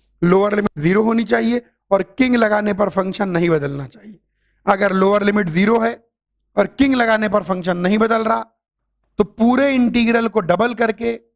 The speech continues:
upper limit को आधा कर सकते हैं। यही है queen property।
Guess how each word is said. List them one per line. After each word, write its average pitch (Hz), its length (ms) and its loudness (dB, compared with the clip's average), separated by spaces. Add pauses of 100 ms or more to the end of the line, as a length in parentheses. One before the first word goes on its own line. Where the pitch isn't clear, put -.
(480)
upper 214 280 2
limit 208 280 -2
को 226 120 0
आधा 170 280 -2
कर 139 140 -10
सकते - 360 -20
हैं। - 220 -20 (1120)
यही 214 540 4
है 226 140 2
queen 208 380 2
property। 147 520 -2